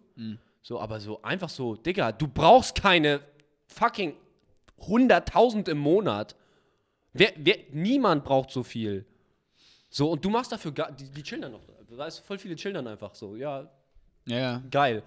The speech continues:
Speaker 2: Und richtig Killerleben, ne? Einfach nur, weil du mal mit jemandem zusammen warst. Das ist allgemein so gestört, ne? Also andererseits, Digga, klar, die Kinder von solchen reichen Leuten, die sind bei Papa wahrscheinlich, obwohl, eigentlich juckt das nicht.
Speaker 1: Was jetzt?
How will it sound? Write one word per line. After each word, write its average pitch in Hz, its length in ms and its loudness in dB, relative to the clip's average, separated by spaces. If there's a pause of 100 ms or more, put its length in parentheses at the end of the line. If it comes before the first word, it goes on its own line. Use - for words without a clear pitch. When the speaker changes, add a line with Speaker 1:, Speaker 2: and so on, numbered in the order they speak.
(140)
Speaker 2:
Und 135 240 -14
richtig 147 500 -6
Killerleben, 110 560 0
ne? 143 240 -4
Einfach 165 340 -6
nur, 214 160 4
weil 196 120 2
du 170 80 -2
mal 160 100 0
mit 147 160 -6
jemandem 147 260 -4
zusammen 127 380 -8
warst. 95 240 -10 (320)
Das 123 120 -12
ist - 40 -16
allgemein 147 400 -8
so 147 120 -6
gestört, 143 440 -10
ne? 120 280 -14 (420)
Also 110 120 -10
andererseits, 113 640 -6 (220)
Digga, 107 420 -6 (280)
klar, 104 500 -6
die 110 80 -14
Kinder 117 320 -10
von 110 160 -12
solchen 107 520 -8 (260)
reichen 107 400 -8
Leuten, 107 680 -14
die 104 200 -14
sind 104 260 -14
bei 101 160 -8
Papa 104 300 -10
wahrscheinlich, 101 600 -10 (380)
obwohl, 190 300 -10
eigentlich 254 280 -8
juckt 214 180 -8
das 151 180 -6
nicht. 98 320 -12 (280)
Speaker 1:
Was 120 260 -6
jetzt? 104 260 -12